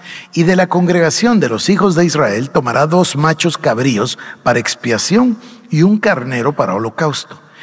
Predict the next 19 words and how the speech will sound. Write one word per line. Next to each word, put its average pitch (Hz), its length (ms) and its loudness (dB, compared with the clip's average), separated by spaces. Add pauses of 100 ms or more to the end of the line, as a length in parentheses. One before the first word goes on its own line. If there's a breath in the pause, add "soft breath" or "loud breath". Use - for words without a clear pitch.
(200 loud breath)
Y 123 80 -8
hará 190 220 0
traer 170 320 0
a 113 100 0
Aarón 196 380 0 (440 loud breath)
el 139 220 2
becerro 180 500 0
de 123 120 -2
la 113 80 -4
expiación 156 760 -2
que 123 220 -2
es 123 80 -4
suyo, 156 400 0 (340 loud breath)
y 120 80 -4
hará 180 240 2
la 196 160 2
reconciliación 185 1500 -2
por 113 380 -6
sí 208 400 2